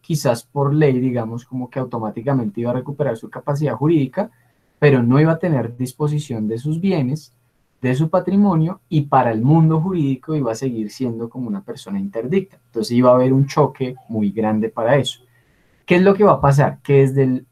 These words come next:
próximo año entra un proceso de revisión durante cinco años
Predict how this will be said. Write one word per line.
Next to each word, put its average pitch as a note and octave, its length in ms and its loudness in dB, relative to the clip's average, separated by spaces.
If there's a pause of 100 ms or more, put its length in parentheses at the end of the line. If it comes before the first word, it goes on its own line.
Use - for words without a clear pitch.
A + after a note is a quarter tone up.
(100)
próximo F#3+ 580 0
año B2 400 -2 (420)
entra D3+ 420 0
un D#3 120 0
proceso E3 520 -4
de E3 100 -2
revisión D#3+ 800 -4 (100)
durante A#2 440 -6
cinco C#3 540 -2
años C#3 420 -2